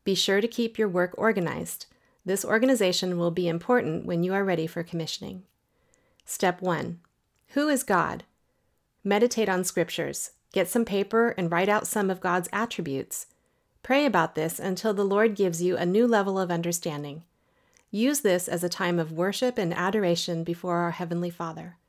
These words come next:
You can also refer to your notes from the Connecting with God exercise in session two. Step two. Who are you when everything is stripped away?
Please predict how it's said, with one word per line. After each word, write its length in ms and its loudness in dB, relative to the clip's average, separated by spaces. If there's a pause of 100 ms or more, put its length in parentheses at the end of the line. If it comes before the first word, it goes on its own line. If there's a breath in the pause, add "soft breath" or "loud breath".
(540)
You 140 0
can 140 2
also 300 4
refer 360 2
to 160 -2
your 100 2
notes 540 2
from 180 0
the 80 0
Connecting 480 -2
with 160 -6
God 300 -2 (100)
exercise 800 -6
in 160 -2
session 400 -6
two. 320 -4 (1400)
Step 400 -4
two. 320 -2 (720)
Who 220 4
are 200 4
you 420 0
when 280 -2
everything 460 2
is 120 0
stripped 320 -2
away? 400 -4